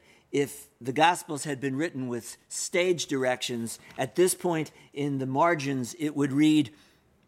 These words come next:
"Awkward silence comes over the disciples. They begin to look at the back of their hands. They begin to shift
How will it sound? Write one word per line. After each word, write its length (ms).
"Awkward 420
silence 540
comes 260
over 260
the 120
disciples. 800
They 140
begin 360
to 300
look 240
at 80
the 80
back 320
of 80
their 160
hands. 800
They 80
begin 340
to 400
shift 520